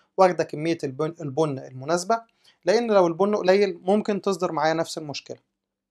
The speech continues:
ضبط التايمر اللي بينزل فيه القهوة بتاع السنجل أو الدبل. علشان أظبط الوقت المناسب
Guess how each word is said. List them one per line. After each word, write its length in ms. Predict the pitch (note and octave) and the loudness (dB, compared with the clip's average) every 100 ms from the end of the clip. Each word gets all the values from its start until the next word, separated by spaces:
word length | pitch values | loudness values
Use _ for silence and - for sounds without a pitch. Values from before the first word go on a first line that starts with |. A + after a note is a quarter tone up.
| _ _ _ _ _ _ _ _ _ _ _ _ _ _ - | _ _ _ _ _ _ _ _ _ _ _ _ _ _ 0
ضبط 220 | F#3+ - | 2 2
التايمر 520 | C4 - A3+ A3 G#3+ - _ _ _ _ C#3+ | 0 4 6 6 2 -2 _ _ _ _ -4
اللي 100 | C#3 | -2
بينزل 340 | F3+ F#3+ F#3+ | 0 0 -2
فيه 300 | - F#3 E3 | -2 -4 -4
القهوة 440 | D#3+ D#3+ C#3 C3 - _ | 0 0 0 -4 -8 _
بتاع 300 | F3+ D#3 C#3 | 6 6 4
السنجل 500 | - - F#3+ F#3 F3 _ F3 | -4 0 2 2 0 _ 4
أو 120 | D#3 | 4
الدبل. 280 | C3+ B2 - _ _ _ _ _ _ _ _ _ _ _ _ _ _ | 4 -2 -4 _ _ _ _ _ _ _ _ _ _ _ _ _ _
علشان 380 | D3+ D3+ G#3+ A3+ | 0 2 2 2
أظبط 500 | G#3+ E3 C3+ B2 - _ - | 4 2 2 -10 -14 _ -4
الوقت 340 | C3+ D3+ - | 2 2 2
المناسب 500 | C3+ C3 C#3 C3 C3 | -4 -4 -2 -4 -8